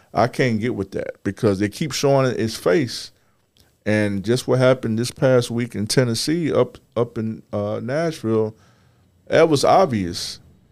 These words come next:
And, you know, three, three Democratic se-, uh, representatives stood up for the gun, gun, against gun violence, but only two got expelled. It happened to be the two black guys.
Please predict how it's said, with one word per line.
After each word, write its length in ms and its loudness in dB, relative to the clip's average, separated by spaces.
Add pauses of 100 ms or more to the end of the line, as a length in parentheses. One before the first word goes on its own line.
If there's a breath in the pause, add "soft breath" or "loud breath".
(260)
And, 260 -2
you 80 -2
know, 320 0 (1400)
three, 440 2 (320)
three 260 2
Democratic 640 2
se-, 240 -4
uh, 320 4
representatives 760 0
stood 300 4
up 260 4 (160)
for 140 -4
the 100 -2
gun, 720 -2
gun, 300 -2
against 340 -4
gun 320 0
violence, 460 0 (400 soft breath)
but 120 -2
only 220 0
two 320 -2
got 160 2
expelled. 540 0
It 20 2
happened 320 0
to 60 -4
be 100 -4
the 100 -4
two 220 -6
black 300 -2
guys. 480 -6